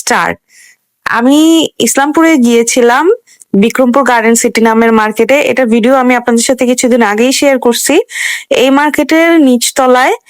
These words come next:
এরকম অনেক সুন্দর সুন্দর সলিড কালারের ফ্যাব্রিক পাওয়া যায়, বিভিন্ন রকমের ফ্যাব্রিক পাওয়া যায়। আহ, মানে স্যাটিন থেকে স্টার্ট করে অনেক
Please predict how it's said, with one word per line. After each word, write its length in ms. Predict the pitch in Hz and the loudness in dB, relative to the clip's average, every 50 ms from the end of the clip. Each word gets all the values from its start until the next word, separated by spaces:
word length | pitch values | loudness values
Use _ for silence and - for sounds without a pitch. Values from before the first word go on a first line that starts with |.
| - - - - | -20 -20 -18 -12
এরকম 300 | - - 247 254 254 294 302 | -8 -6 -4 -2 0 0 2
অনেক 260 | 285 269 277 330 320 | 2 2 0 0 -2
সুন্দর 520 | - - - 311 294 285 285 294 294 311 320 | -2 0 0 2 2 2 2 2 2 2 0
সুন্দর 320 | 311 - 330 311 302 330 320 | 0 0 2 2 2 2 0
সলিড 360 | - 302 262 240 240 240 233 | 0 0 0 0 0 -2 -2
কালারের 340 | - 254 247 247 262 285 285 | -2 0 0 2 2 0 0
ফ্যাব্রিক 380 | 294 285 233 202 202 247 240 - | 0 -2 -2 0 -2 -2 -2 -2
পাওয়া 220 | - 233 233 240 247 | -2 -2 0 0 0
যায়, 140 | 262 277 226 | -2 -2 0
বিভিন্ন 360 | 214 240 240 247 302 320 330 349 | 0 0 2 2 2 2 2 2
রকমের 320 | 339 330 330 311 311 320 | 0 0 0 0 0 0
ফ্যাব্রিক 360 | 311 - 269 226 202 220 220 202 | 0 0 -2 0 0 -2 -2 -2
পাওয়া 220 | - 196 196 196 | -2 -2 0 0
যায়। 240 | 190 190 208 240 339 453 | 0 0 0 0 -2 -4
আহ, 840 | - - - - - - - - _ - - - - - - 214 | -6 -10 -14 -14 -14 -14 -16 -18 _ -8 -6 -6 -4 -2 -2 -2
মানে 180 | 208 214 220 240 | 0 0 0 0
স্যাটিন 360 | 240 - 262 240 240 262 262 269 | 0 0 -2 -2 0 0 0 0
থেকে 180 | 285 294 311 320 | 0 0 -2 -2
স্টার্ট 280 | - - - 269 254 247 | -2 -2 -2 -2 -2 -2
করে 180 | - 277 294 311 311 294 - - | -2 -2 0 0 0 -2 -4 -4
অনেক 280 | - - 277 277 294 277 | -4 -2 0 0 0 0